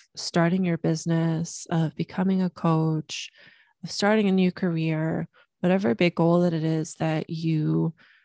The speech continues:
are working towards, as you grow, some people might not go along for that ride. And as you grow, you're going to have different needs. And as your confidence grows, you're going to,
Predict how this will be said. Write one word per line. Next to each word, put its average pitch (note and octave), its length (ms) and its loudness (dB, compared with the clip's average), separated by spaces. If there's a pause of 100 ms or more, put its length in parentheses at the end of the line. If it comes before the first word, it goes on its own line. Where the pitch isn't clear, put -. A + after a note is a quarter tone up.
(180)
are F3+ 180 4
working F3+ 400 2
towards, D#3+ 580 -2
as F3 280 0
you G3+ 220 2
grow, F3 580 2 (840)
some G3 360 0
people F3 920 2 (120)
might F3 520 0
not E3 280 -2
go F3 80 0
along F3 420 0
for E3+ 180 -4
that E3 280 -2
ride. E3 400 0 (720)
And E3 640 0 (440)
as F3+ 240 4
you F#3+ 140 4
grow, F3+ 360 4
you're E3+ 160 2
going F3 280 0
to E3+ 120 -4
have E3 400 -2
different E3+ 380 -2
needs. F3 540 0
And E3 140 0
as D#3+ 240 -2
your - 120 -6
confidence F#3+ 600 -2
grows, F3 540 2
you're E3 140 -2
going E3 320 -2
to, D#3+ 460 0